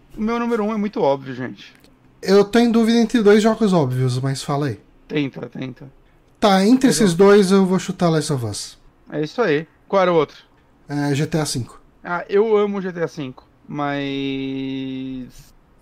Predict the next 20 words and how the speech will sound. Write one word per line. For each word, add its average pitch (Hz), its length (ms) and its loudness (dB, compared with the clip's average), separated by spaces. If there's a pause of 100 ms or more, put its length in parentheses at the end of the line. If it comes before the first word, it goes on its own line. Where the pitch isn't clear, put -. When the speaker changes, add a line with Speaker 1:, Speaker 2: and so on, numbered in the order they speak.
(140)
Speaker 1:
pe-, 170 180 -2
pensando 202 640 2
individualmente 170 680 -2
nas 156 160 -8
coisas 147 160 -14
que - 80 -10
ele 131 100 -6
faz, 127 380 -2
saca? 131 160 -6
Tipo, - 280 -12 (240)
pensando 214 380 2
o 208 80 -6
quão 220 220 2
mais 190 320 0
eu 175 60 -2
ainda 160 180 -2
prefiro 156 480 -6
o 143 80 -2
Red 135 200 0
Dead, 143 380 0